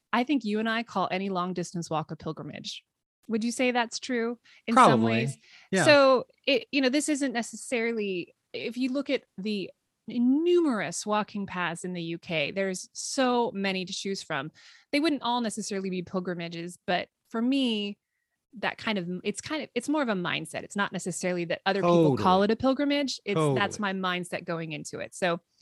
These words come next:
Speaker 1: um, so I walked what's called the Pembrokeshire Coastal Path. And it is a
Speaker 2: Ooh.
Speaker 1: path around, I know it's hard to say, but it's Wales. The words in Wales are long and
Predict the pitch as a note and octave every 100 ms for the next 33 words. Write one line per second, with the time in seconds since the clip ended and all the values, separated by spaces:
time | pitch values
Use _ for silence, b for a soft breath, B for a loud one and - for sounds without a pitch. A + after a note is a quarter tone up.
0 | b b b - G3+ F3+ E3+ - A#3+ B3
1 | C#4+ - - - G#3+ - - G3+ F#3 -
2 | B3+ B3+ C#4 - B3+ - G3+ G#3 - D#3
3 | - - F#3+ _ G3 G#3 G#3 G3 F#3 D#3
4 | A#3 B3+ C4+ - - G3+ G3 G3 G3+ G#3+
5 | F3+ - - F#3 F#3 G3 F#3 F3 - b
6 | b b b C4 B3+ G#3+ B3 B3 F3 E3
7 | G3 G#3+ A3+ D4+ C#4+ D#4+ G#3 A3 B3 C4+
8 | C4+ - F#3 E3+ F#3+ A#3 C4+ C#4+ D4 D4+
9 | - _ _ _ _ G#3 G3+ F#3+